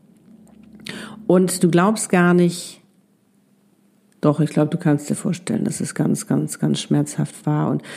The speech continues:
es war wirklich so, als ob eine Bombe eingeschlagen hätte und von einer Sekunde auf die andere alles zerstört hätte. Nichts mehr war, mehr wie es einmal war. Und ich hatte ein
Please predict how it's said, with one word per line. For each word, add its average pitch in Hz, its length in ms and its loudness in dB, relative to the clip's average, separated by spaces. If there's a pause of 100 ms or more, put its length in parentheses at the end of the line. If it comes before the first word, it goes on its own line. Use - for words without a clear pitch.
(180)
es - 180 0
war 220 120 4
wirklich 269 260 2
so, 233 80 2
als 185 220 0
ob 220 180 2
eine 196 220 2
Bombe 220 600 2
eingeschlagen 190 840 2
hätte 185 340 2
und 175 100 -2
von - 220 -2
einer 190 420 2
Sekunde 175 540 0
auf 156 80 -6
die - 180 -6
andere 170 580 2
alles 165 400 0
zerstört 156 520 0
hätte. 139 200 -4
Nichts 175 600 2
mehr 151 360 0
war, 170 420 0 (1120)
mehr 156 400 2 (140)
wie 156 300 4
es 143 320 -6
einmal 135 680 -6 (320)
war. - 400 -12 (1900)
Und - 80 2
ich 156 100 0
hatte 202 320 2
ein 180 320 2